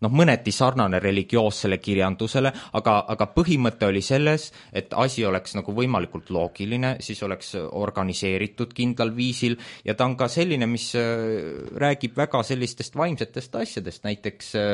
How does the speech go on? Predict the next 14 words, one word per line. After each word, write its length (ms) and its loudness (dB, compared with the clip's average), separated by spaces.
mis 240 0
on 160 -2
näiteks 380 -8
inimese 500 -4
teadvus, 400 -2
mis 240 -4
on 100 -4
reaalsus, 600 -2
kus 240 -6
osa 160 -4
on 80 -4
reaalsusest 640 -2
kollektiivne, 840 0
äh, 1120 -2